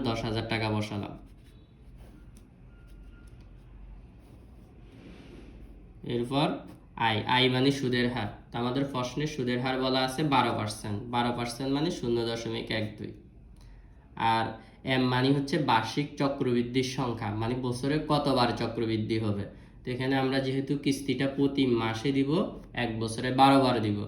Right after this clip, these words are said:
তো এম এর মান বারো। এন, এন মানে বছর। তো টাকাটা আমরা আট বছর পর-, জন্য জমা করব, মানে আট বছর পর্যন্ত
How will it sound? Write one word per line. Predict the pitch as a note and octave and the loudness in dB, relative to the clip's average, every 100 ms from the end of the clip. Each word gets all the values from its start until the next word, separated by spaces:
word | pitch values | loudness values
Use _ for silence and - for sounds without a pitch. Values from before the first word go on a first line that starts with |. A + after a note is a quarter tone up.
| - - - | -10 -18 -10
তো | A#2+ | -2
এম | A#2 | 0
এর | A#2 | 0
মান | A#2 B2 F#3 - - - | 2 2 2 0 -6 -6
বারো। | G#2+ G#2+ G2 - - - - - - - - - - - - - - - | 0 0 0 -6 -12 -18 -20 -20 -20 -20 -20 -20 -20 -20 -20 -20 -18 -4
এন, | B2+ A#2+ | 0 2
এন | B2+ B2 B2 | 2 2 2
মানে | B2 C3 | 2 2
বছর। | B2 A2 - G#2 - | 0 -2 -4 -6 -6
তো | - | -10
টাকাটা | A#2 B2 A#2+ - C3+ | -4 -2 -2 -2 0
আমরা | C3 C#3+ | 2 2
আট | C3+ C3 A2+ | 2 0 -2
বছর | A#2 A#2 B2+ B2 | -2 -4 -4 -4
পর-, | B2+ B2 - B2 B2 A#2+ | -6 -6 -8 -4 -2 0
জন্য | B2+ B2+ B2 | 0 0 2
জমা | B2+ B2 | 2 2
করব, | A2+ G#2+ G#2 G#2 | 2 0 0 0
মানে | G#2+ B2+ | 0 -2
আট | B2+ A#2 | -2 -2
বছর | A2+ A2+ A#2+ | -4 -4 -4
পর্যন্ত | B2 B2 A#2+ | -4 -2 -2